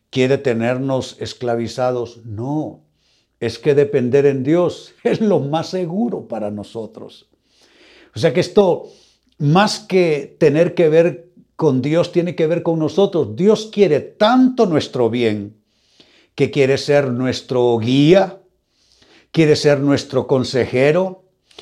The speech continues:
quiere ser nuestro protector, quiere ser nuestro sanador, quiere ser nuestro libertador. Él quiere que en la dependencia en Él encontremos la más absoluta libertad y liberación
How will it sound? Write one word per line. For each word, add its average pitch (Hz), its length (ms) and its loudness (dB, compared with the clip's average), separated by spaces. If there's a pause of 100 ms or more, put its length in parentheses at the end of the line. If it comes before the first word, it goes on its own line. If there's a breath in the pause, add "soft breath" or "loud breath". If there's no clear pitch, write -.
(160 loud breath)
quiere 160 240 2
ser 151 240 0
nuestro 143 460 -2
protector, 147 960 0 (360 soft breath)
quiere 160 240 2
ser 156 260 0
nuestro 147 420 -2
sanador, 156 880 2 (280 loud breath)
quiere 156 280 2
ser 156 240 0
nuestro 160 380 0
libertador. 147 720 0
Él 196 440 -2
quiere 143 640 0 (400 soft breath)
que 156 200 2
en 156 120 0
la 156 120 2
dependencia 165 800 -2
en 190 100 -4
Él 202 140 0
encontremos 185 720 -2
la 165 180 -4
más 208 400 -4
absoluta 190 800 -2
libertad 156 1120 0
y 165 160 -4
liberación 139 1120 -2